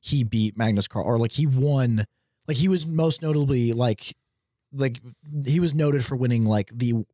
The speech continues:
open chess, like, the World Open Chess Tournament in Philadelphia. Like, that's what put him on the map. So that might be the two hundred fifty thousand one, but, like, this next match that we're talking about was, like, the one point five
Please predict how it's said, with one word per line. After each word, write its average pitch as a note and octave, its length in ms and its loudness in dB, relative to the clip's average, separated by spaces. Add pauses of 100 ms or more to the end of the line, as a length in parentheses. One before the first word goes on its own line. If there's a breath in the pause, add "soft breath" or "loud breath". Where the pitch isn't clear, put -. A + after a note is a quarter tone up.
open A#2 280 -2
chess, G#2+ 320 -2
like, A2+ 100 -10
the G#2+ 60 -6
World A2+ 340 0
Open G#2+ 320 0
Chess G2 400 -2
Tournament F#2+ 460 -2
in G#2+ 220 0
Philadelphia. F2+ 760 -6 (440)
Like, B2 200 0
that's D#3 240 2
what E3 160 -2
put D#3+ 120 2
him C#3 120 2
on A2+ 160 2
the E2+ 80 -6
map. E2 400 -10 (1300)
So - 100 -4
that D3 120 0
might C#3 180 2
be C3+ 100 -2
the A2 220 0
two B2+ 240 -8
hundred A2 220 0
fifty F#2+ 180 -10
thousand F#2 420 -6
one, F2+ 200 -4
but, F2+ 120 -6
like, F#2+ 200 -4
this G#2+ 240 0
next G#2+ 300 -6
match F2+ 260 -8
that F2 100 -16
we're F#2+ 80 -10
talking F2+ 380 -6
about E2+ 340 -8
was, F2+ 140 -4
like, F2+ 160 -12
the F#2 80 -10
one F2+ 220 -6
point - 280 -14
five E2 500 -10